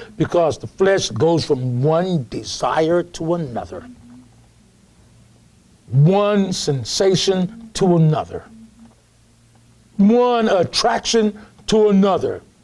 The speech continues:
you're gonna have to realize that you're greater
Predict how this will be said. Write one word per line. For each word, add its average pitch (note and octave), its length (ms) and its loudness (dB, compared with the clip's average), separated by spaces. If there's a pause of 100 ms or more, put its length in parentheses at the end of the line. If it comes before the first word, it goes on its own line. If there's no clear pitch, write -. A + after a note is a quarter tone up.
(3750)
you're D3+ 240 2
gonna D#3 140 0
have D#3+ 200 -2
to B2+ 240 -2 (500)
realize C#3+ 880 2 (1160)
that B2+ 160 0
you're D#3 260 2
greater B2 640 0